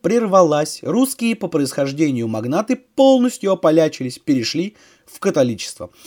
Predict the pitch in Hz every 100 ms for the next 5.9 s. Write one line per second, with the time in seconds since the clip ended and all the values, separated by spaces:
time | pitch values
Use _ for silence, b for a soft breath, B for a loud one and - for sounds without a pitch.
0 | B B 160 190 254 247 165 165 185 170
1 | - 160 139 175 254 277 - 208 180 -
2 | 147 139 135 165 190 170 - 165 165 139
3 | 117 117 135 202 254 247 196 131 110 -
4 | 104 113 123 160 170 92 85 - 98 b
5 | b b b b - 131 90 - -